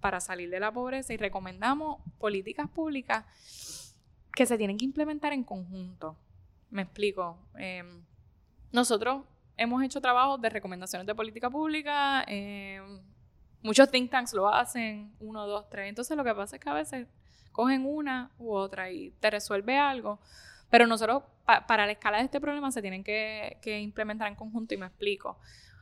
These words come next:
Em, el primer tipo de política pública que nosotros estamos mirando tiene que ver con la creación de empleo y cómo nosotros incentivamos que se creen empleos, sobre todo para padres y madres de familia. Así que ahí estamos viendo,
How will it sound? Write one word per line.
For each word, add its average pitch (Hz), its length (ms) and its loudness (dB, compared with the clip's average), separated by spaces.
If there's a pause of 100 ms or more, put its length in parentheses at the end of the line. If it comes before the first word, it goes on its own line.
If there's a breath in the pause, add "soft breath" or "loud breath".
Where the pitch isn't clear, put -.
(180 loud breath)
Em, 185 680 0 (1120)
el 220 80 2
primer 247 260 4
tipo 285 160 4
de 311 80 4
política 294 360 -2
pública 285 260 -10
que 285 80 -12
nosotros 277 220 -8
estamos 277 260 0
mirando 277 380 -4
tiene 214 180 -2
que 214 80 -8
ver 220 100 -8
con 226 120 -4
la 214 80 0
creación 185 480 -6
de 185 60 -18
empleo 180 400 -12
y 185 60 -10
cómo 185 200 -10
nosotros 220 400 -2
incentivamos 226 760 -6
que - 100 -18
se 190 100 -10
creen 185 240 -10
empleos, 220 380 -6
sobre 190 280 -4
todo 220 360 -2
para 185 220 -6
padres 185 320 -10
y 202 80 -6
madres 190 360 -8
de 196 120 -6
familia. 180 600 -10
Así 196 240 -10
que 214 120 -4
ahí 202 180 -2
estamos 214 460 -8
viendo, 226 520 -6